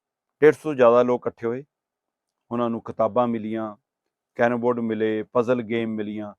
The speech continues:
ਪਰ ਫੋਨ ਬਾਹਰ ਜਮ੍ਹਾਂ ਹੋ ਗਿਆ। ਇੱਕ ਕਲੱਬ ਬਣਿਆ, ਮੈਂ ਦੇਖ ਰਿਹਾ ਸੀਗਾ, ਉਹ ਕਹਿੰਦੇ ਜੀ ਅਸੀਂ ਆਫਲਾਈਨ ਕਲੱਬ ਬਣਾਇਆ, ਇਹ ਬਾਹਰਲੇ ਮੁਲਕ ਦਾ,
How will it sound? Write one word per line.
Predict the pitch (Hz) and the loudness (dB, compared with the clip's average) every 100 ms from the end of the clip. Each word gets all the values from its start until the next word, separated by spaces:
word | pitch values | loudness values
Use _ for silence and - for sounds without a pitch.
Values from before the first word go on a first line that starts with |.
| _ - | _ -16
ਪਰ | 104 | -6
ਫੋਨ | 123 127 | -4 0
ਬਾਹਰ | 113 101 | 0 0
ਜਮ੍ਹਾਂ | 101 90 | -6 -12
ਹੋ | 82 | -16
ਗਿਆ। | 82 _ _ _ _ _ _ _ _ _ _ _ _ _ _ _ _ - | _ _ _ _ _ _ _ _ _ _ _ _ _ _ _ _ _ -12
ਇੱਕ | 120 | -4
ਕਲੱਬ | - 131 139 | 8 8 8
ਬਣਿਆ, | 139 135 147 - _ _ _ _ _ _ _ _ _ _ | 4 2 -2 -8 _ _ _ _ _ _ _ _ _ _
ਮੈਂ | 123 | -2
ਦੇਖ | 117 117 | 0 2
ਰਿਹਾ | 131 | 2
ਸੀਗਾ, | 120 127 | 2 4
ਉਹ | 135 | 2
ਕਹਿੰਦੇ | 120 127 135 | 2 -2 -2
ਜੀ | 127 135 | -2 -4
ਅਸੀਂ | - - 120 | -4 -4 4
ਆਫਲਾਈਨ | 123 117 131 131 - | 4 4 0 0 4
ਕਲੱਬ | 127 117 | 4 4
ਬਣਾਇਆ, | 117 117 113 139 _ _ _ _ _ _ _ _ _ 113 | 2 4 4 2 _ _ _ _ _ _ _ _ _ -4
ਇਹ | 113 95 | -4 4
ਬਾਹਰਲੇ | 110 120 127 | 6 6 4
ਮੁਲਕ | 120 120 - | 0 0 0
ਦਾ, | 120 117 | 4 4